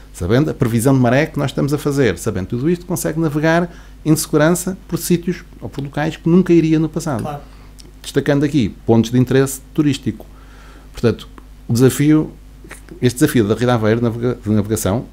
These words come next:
Speaker 1: num local de re-, profundidade muito reduzida, que não tem os canais de navegação
Speaker 2: Uhum.
Speaker 1: balizados,
Speaker 2: Uhum.
Speaker 1: em que faz com que qualquer pessoa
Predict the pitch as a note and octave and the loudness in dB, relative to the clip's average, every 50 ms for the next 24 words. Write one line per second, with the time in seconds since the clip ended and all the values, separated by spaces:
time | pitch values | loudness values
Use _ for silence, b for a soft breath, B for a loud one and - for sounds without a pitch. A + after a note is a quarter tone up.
0 | - - G2 G#2 G#2+ A2 A2 A#2 A#2+ A2+ G#2 F#2+ F2+ - - - - - - - | -8 -2 2 2 2 2 2 0 -2 0 0 -2 -2 -6 -10 -20 -20 -20 -20 -20
1 | - - - - G2+ F2 D#2+ - G#2 G#2 - - - - G2 G2 G#2 B2 B2+ B2+ | -20 -18 -12 -8 -6 -6 -6 -6 -8 -8 -8 -10 -6 -2 -2 0 0 0 0 0
2 | C#3 G3 G#3+ G#3 - E3+ D3 C3 A#2 G2 E2 - - - b b b b b b | 2 2 0 0 -2 -6 -2 -2 -2 -2 -4 -6 -12 -16 b b b b b b
3 | b b b - A#2 B2 B2 A2+ A2+ C#3 D#3+ F3+ F#3 D#3+ - - D3 D3 D#3 D#3+ | b b b 0 2 4 4 4 2 2 0 2 0 0 -2 -4 -2 0 0 0
4 | D3 C#3 D#3 B2+ - A#2+ - D#3 D#3 E3+ E3 E3+ D#3+ D#3+ D#3+ C#3 C#3+ A#2 G2 - | 0 0 -2 -2 -2 -2 -2 0 0 2 2 2 2 2 2 2 2 0 0 -2
5 | - - - - D#3 C#3+ D#3 D#3+ G3 - - - - - - - - - G2+ G2 | -6 -10 -10 -8 -8 -8 -8 -10 -12 -14 -16 -20 -20 -20 -20 -12 -4 -4 -4 -2
6 | - - C3+ B2 A2 - - - G#2+ G2 G#2+ G#2 F#2+ E2+ - - - - - F#2 | -2 -2 -2 -2 -2 -4 -6 -6 -6 -4 -4 -4 -4 -6 -8 -12 -16 -10 -8 -8
7 | F2+ - D3 C#3+ - - D3+ D3 C#3+ C#3 | -6 -6 -8 -8 -4 -2 0 0 -2 -2